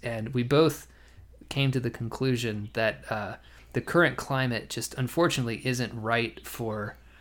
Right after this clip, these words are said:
for us as kind of boring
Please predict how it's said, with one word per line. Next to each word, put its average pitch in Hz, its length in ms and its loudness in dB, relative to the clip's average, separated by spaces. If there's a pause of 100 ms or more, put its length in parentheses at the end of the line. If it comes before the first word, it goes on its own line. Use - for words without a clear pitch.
(280)
for 123 240 0
us 120 400 -2
as 113 520 -6
kind 117 200 -8
of 113 200 -10 (400)
boring 117 720 2